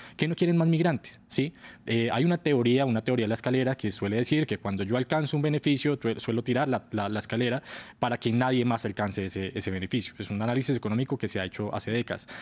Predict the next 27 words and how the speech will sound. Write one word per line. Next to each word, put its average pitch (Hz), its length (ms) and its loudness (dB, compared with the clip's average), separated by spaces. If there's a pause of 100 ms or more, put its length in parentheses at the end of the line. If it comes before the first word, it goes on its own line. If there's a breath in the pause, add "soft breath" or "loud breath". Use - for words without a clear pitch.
Y 127 80 0
en 135 80 4
ese 139 140 2
sentido, 143 440 2 (260 loud breath)
eh, 113 260 2
el 117 140 2
voto 165 320 2
latino 127 520 2 (140)
cree 175 320 2
mucho 160 540 4
en, 107 120 2
lo, 107 120 0
en 117 140 2
el 107 60 2
discurso 110 380 -2
que 117 140 0
está 101 280 -2
diciendo 113 340 0
en 117 60 2
este 120 140 -4
momento 101 400 -2
el 110 100 0
pres-, 98 220 -6
el 107 120 -2
expresidente 98 520 -4
Donald 110 180 -2
Trump, 104 220 -2